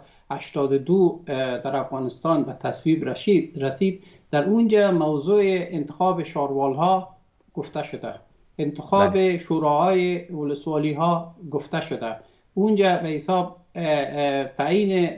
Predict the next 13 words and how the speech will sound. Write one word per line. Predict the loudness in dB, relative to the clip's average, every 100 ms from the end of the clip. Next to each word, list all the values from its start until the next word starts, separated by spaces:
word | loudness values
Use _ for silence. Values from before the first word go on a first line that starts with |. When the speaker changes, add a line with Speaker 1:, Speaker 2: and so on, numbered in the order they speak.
| -6
Speaker 1:
اه، | -4
مسئولین، | -2 -2 -4 -4 -2 2 2 2 -4 -12 _ -14
اه، | -10
چی | -6 -2
در | 0 0
سطح | -2 -2 0 0
ولایت | -2 -2 0 0 0 -2
و | -10
چی | -8 -6
در | -6
سطح | -4 -4 -2 -2 -4
ولسوالی | -4 -4 -4 -4 -2 -2
ها | 2 2 2